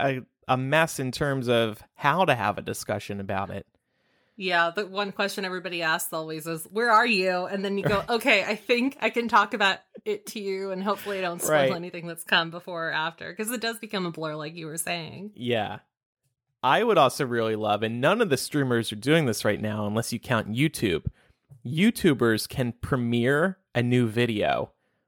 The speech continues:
Speaker 1: online at any time that they want. And then the YouTuber will engage their community. They'll be like, "Hey guys,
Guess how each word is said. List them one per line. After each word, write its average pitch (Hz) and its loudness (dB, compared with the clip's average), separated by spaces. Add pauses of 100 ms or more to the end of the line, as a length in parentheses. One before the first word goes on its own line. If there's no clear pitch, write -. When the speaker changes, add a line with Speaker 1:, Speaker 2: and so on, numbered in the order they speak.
(260)
Speaker 1:
online 113 4
at 104 0
any 117 -2
time 113 -2
that 104 -2
they 104 -2
want. 104 -2 (500)
And 123 0
then 113 4
the 117 2
YouTuber 107 0
will 104 4
engage 110 -2
their 110 0
community. 110 -2
They'll 104 2
be 104 0
like, 95 -2
"Hey 127 0
guys, 113 2